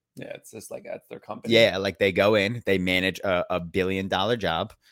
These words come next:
Speaker 2: and they coordinate and they do different things and they oversee everything, and then that's it.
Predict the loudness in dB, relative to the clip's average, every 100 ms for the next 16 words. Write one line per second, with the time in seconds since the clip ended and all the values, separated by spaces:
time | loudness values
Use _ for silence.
0 | _ -8 -6 -2 0 0 0 -4 -2 0
1 | 0 -2 -4 -6 -6 -6 -8 -10 -8 -8
2 | -6 -4 -2 -2 -4 -4 0 0 -2 -8
3 | -10 -10 -10 -8 -8 -4 -2 -4